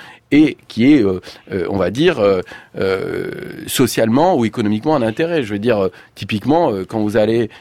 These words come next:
euh, avoir des, euh, des, des emplois aidés pour faire le service dans les cantines ou, euh, les A V S ou, euh, typiquement dans certaines associations, c'est effectivement une façon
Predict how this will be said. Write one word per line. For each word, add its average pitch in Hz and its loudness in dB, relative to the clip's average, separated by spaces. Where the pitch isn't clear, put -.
euh, 92 -6
avoir 107 -2
des, 98 0
euh, 90 -2
des, 98 -2
des 98 -4
emplois 110 0
aidés 120 -2
pour 107 -4
faire 117 2
le 107 -2
service 104 -4
dans 104 -2
les 104 -4
cantines 120 -2
ou, 107 2
euh, 98 0
les 95 -4
A 107 0
V 110 0
S 110 0
ou, 127 2
euh, 98 2
typiquement 113 -4
dans 101 -2
certaines 101 -6
associations, 101 -4
c'est - -8
effectivement 107 0
une 110 -2
façon 139 -2